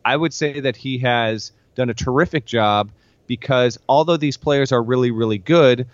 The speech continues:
there's still no guarantee that because you get elite level talent that you're gonna magically win three games in the N C double A tournament or play yourself to a two seed or a one seed.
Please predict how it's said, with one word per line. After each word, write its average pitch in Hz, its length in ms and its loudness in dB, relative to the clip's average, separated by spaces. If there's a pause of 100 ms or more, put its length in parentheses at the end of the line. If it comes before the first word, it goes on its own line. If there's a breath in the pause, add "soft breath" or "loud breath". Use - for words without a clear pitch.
(160 soft breath)
there's 156 180 0
still 208 320 2
no 190 180 4
guarantee 151 840 0
that 117 220 0
because 127 320 0
you 123 100 -4
get 120 160 -2
elite 120 320 -2
level 110 300 -2
talent 123 420 -4
that - 140 -6
you're 98 120 -12
gonna 113 160 -4
magically 110 640 -4
win 107 300 -2
three 113 240 -6
games 107 300 -2
in 104 80 -4
the 104 80 -2
N 101 80 -2
C - 100 -10
double 104 220 -2
A 98 40 -4
tournament 107 400 -4
or 98 100 -4
play 110 220 0
yourself 101 360 -2
to 95 160 -8
a - 20 -6
two - 240 -4
seed 104 240 -2
or 95 140 0
a 90 60 0
one 135 220 0
seed. 80 320 -8